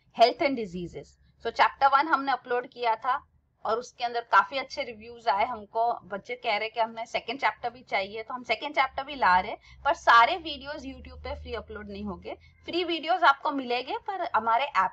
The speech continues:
पे। So, this is a A A Shah's learning app available on Google Play Store। So, यहाँ से आप videos upload कर, videos भी देख सकते हो और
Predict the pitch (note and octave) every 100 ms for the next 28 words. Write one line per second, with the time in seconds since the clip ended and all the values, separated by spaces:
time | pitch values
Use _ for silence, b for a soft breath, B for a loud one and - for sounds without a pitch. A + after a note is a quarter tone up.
0 | - - _ - G3+ B3 C#4 C#4 A3 A3
1 | E4 D#4+ C#4 B3 A#3 G#3+ A#3+ A#3 F#3+ -
2 | G3 G3 G#3 A3 A3+ A#3+ A3 F#3+ A#3 F#3+
3 | F3+ - F4+ A4 D4+ C4+ C#4+ D4+ E4+ E4
4 | B3+ A#3 C4+ C#4+ C#4+ C#4+ D4 - C4+ C4
5 | _ F#3+ G3+ A#3+ C4+ D#4+ F4 E4 E4 -
6 | - G#4+ A#4